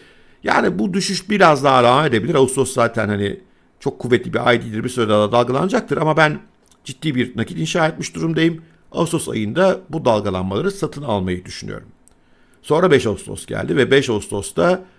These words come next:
Japon carry trade'inden dolayı büyük çöküş yaşadık. Hiç unutmayacağım bir gün çünkü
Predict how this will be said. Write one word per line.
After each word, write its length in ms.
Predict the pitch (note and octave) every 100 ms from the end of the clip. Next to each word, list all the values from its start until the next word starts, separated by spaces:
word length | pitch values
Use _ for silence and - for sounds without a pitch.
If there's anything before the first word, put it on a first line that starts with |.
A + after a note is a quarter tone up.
| _ -
Japon 540 | A2 C3 D#3 C#3 C3+ -
carry 220 | C#3 A2+
trade'inden 500 | A2+ G2+ G2+ G2+ G2
dolayı 440 | G2 A2 E3+ E3 -
büyük 200 | B2 C#3+
çöküş 240 | - - A2
yaşadık. 360 | F#2+ G#2 - -
Hiç 200 | - D#3+
unutmayacağım 500 | C#3+ C3+ A2 G#2+ G#2+
bir 80 |
gün 100 | C#3+
çünkü 460 | D#3+ B2 B2+ B2